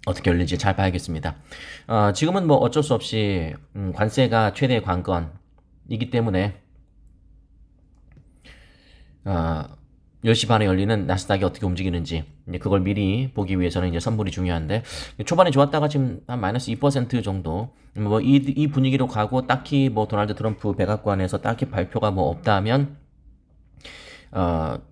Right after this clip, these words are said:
이제 우리 십이 퍼센트 정도 올랐기 때문에 거기에서 조금 마이너스 된, 뭐 지금 딱 이 정도 분위기, 음,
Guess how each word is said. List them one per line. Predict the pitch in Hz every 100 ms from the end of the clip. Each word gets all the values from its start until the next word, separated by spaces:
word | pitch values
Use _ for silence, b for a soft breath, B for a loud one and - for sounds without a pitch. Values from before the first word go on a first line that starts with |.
| _ _ -
이제 | 98 90 110 127
우리 | 101
십이 | - - 160 135
퍼센트 | 151 147 139 127
정도 | 104 85
올랐기 | 80 90 -
때문에 | - 80 90 101
거기에서 | 90 87 90 - 117 147 147 - _
조금 | 107 113
마이너스 | 90 92 90 -
된, | 78 87 98
뭐 | 87
지금 | - 104
딱 | 123
이 | 120
정도 | 127 127 113
분위기, | 101 98 82 82 131 - - _ _ _ -
음, | 113 104 -